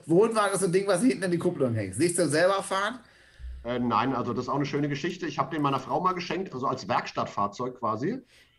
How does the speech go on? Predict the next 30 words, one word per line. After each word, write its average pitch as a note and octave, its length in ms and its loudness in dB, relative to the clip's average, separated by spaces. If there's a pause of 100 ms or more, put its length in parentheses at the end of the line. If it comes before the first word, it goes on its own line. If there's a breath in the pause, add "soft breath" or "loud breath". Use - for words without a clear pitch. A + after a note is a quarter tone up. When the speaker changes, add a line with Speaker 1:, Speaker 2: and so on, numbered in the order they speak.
(100)
Speaker 2:
weil C3 300 2
wir C3 80 6
ja C3+ 120 6
oft C#3+ 200 -2
in C#3+ 80 -2
Objekten C#3+ 360 -2
sind, C3+ 180 0
wo C3 100 2
kein C3 200 0
Wasser C#3+ 240 2
läuft C3 420 2
oder B2 200 -2
der C3 100 -4
Strom C3+ 340 0
aus B2+ 320 -2
ist C3+ 160 -2
oder C3+ 140 0
irgendwas D3+ 300 4
Speaker 1:
Ja. A#2 40 0
Speaker 2:
nicht C#3 120 0
in - 80 -6
Ordnung C#3+ 360 2
ist D3+ 260 -2
und, C3 280 -2
äh, B2+ 100 2
viel C#3+ 220 -4
mitnehmen C#3+ 400 2
müssen. C3 300 2
Putztasche, C#3+ 480 -2
Kabeltasche, B2+ 840 0